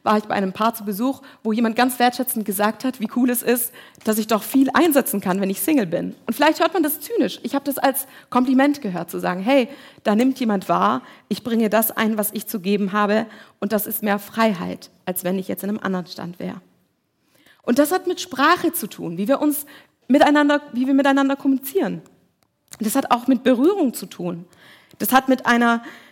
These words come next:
mit Gesten zu tun. Aber vor allem hat es mit unserer Haltung und Liebe zu tun, dem anderen offen und ohne Unterstellung zu begegnen. Lasst uns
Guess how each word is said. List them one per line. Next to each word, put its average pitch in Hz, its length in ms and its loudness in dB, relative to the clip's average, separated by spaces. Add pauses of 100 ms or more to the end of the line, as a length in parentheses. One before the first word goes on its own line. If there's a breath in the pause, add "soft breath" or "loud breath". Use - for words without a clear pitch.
mit - 220 -2
Gesten 302 440 0
zu 202 140 -8
tun. 175 400 -12 (1200)
Aber 247 160 6
vor - 200 -2
allem 330 360 4
hat 294 120 2
es 285 120 0
mit 269 140 0
unserer 240 420 -2
Haltung 277 580 2 (100)
und 208 180 -2
Liebe 285 300 4
zu - 120 -12
tun, 240 420 -4 (480 soft breath)
dem 220 160 0
anderen 311 600 2 (540 soft breath)
offen 294 560 2
und 233 200 -4
ohne 262 260 2
Unterstellung 226 520 -2
zu 185 120 -14
begegnen. 185 640 -6 (1200)
Lasst 277 320 2
uns 311 320 -2